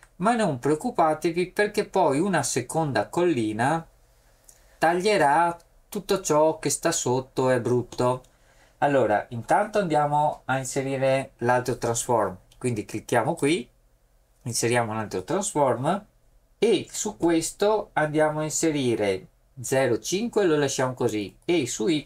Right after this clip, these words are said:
andiamo a scrivere invece zero punto tre cinque uno. Quello che cambia molto invece è il size, perché andiamo un po' a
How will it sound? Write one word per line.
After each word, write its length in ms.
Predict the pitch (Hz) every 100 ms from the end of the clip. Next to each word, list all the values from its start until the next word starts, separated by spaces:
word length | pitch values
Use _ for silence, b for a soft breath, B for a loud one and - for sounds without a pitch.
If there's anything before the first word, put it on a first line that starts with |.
| -
andiamo 400 | 170 175 143 147
a 40 | 180
scrivere 720 | - 143 127 131 147 165 - _ _ -
invece 680 | 156 170 131 117 - 156 147
zero 680 | 113 135 147 165 180 254 - _
punto 600 | 135 127 123 - 156 - _ _ _ -
tre 300 | 143 160 165
cinque 640 | - 107 101 117 117 - _ -
uno. 580 | 123 117 117 123 - - _ _ _ -
Quello 440 | 202 180 123 117
che 140 | - -
cambia 340 | 165 175 240
molto 380 | 180 170 170 190
invece 340 | 160 127 175
è 20 |
il 60 | 180
size, 420 | - 135 143 147
perché 540 | - - - 143 143 - _ _ _ _ _ -
andiamo 760 | 165 147 127 123 135 139 139 -
un 200 | 135 127 -
po' 460 | 123 123 127 -
a 580 | - 117 113 110 107 101